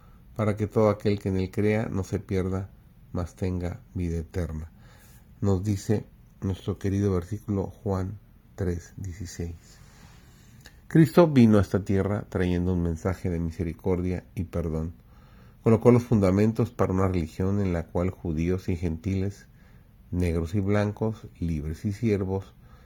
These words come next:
estuvieran unidos por una hermandad común,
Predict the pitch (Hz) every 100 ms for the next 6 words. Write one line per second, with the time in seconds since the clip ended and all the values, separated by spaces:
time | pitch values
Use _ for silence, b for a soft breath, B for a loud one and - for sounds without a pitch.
0 | b - - - 92 92 90 - - 92
1 | 101 120 139 139 - - - - B B
2 | B B B B - - 123 127 113 104
3 | 98 107 - 98 85 76